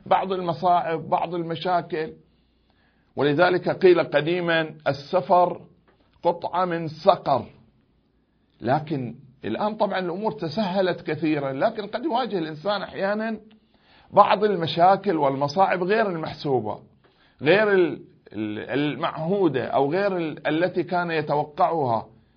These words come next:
فعلى الإنسان أن يتحكم بأعصابه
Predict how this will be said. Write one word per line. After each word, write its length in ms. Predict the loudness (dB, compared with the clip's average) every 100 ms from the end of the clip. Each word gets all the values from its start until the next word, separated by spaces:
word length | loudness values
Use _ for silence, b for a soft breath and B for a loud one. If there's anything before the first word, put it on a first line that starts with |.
| b
فعلى 280 | -4 -2 -2
الإنسان 480 | -6 -8 -4 -4 -4
أن 140 | -8
يتحكم 800 | -8 -10 -12 -12 -12 -8 -8 -6
بأعصابه 1000 | -6 -6 -6 -2 2 2 2 0 0 -4